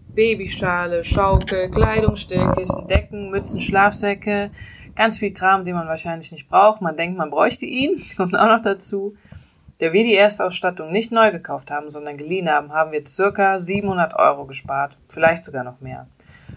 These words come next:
Zudem kannst du dir selber, äh, zudem kannst du selbst gebraucht gekaufte Dinge super weiterverkaufen, da die Nachfrage hier sehr hoch ist, zum Beispiel auf Kinderflohmärkten in deiner Nähe oder online. Lebe gesünder!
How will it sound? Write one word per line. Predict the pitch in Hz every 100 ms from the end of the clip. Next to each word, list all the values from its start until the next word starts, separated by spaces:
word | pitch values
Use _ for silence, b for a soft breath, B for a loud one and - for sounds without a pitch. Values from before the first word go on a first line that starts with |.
| B
Zudem | - 185 254 262
kannst | 214 180
du | 175
dir | 170
selber, | 160 190 175 175 185 - -
äh, | 156 147
zudem | - 190 214
kannst | 214 180
du | 175
selbst | 175 202 208
gebraucht | - 151 165 202
gekaufte | - - 170 180 _
Dinge | - 170 180
super | 170 175 180
weiterverkaufen, | 170 175 165 131 - 120 - 160 175 180 b b b _
da | 170
die | 175
Nachfrage | 170 147 - 160
hier | 156 156
sehr | 147 170
hoch | 170 180 -
ist, | -
zum | - 143
Beispiel | 151 156 143
auf | 131 -
Kinderflohmärkten | 220 214 208 180 170 165 165
in | 160
deiner | 151 151
Nähe | 147 147 147
oder | - 139
online. | - 147 143 71 98 131 _ _ _ - B B B B
Lebe | 214 262
gesünder! | 233 254 226 151 143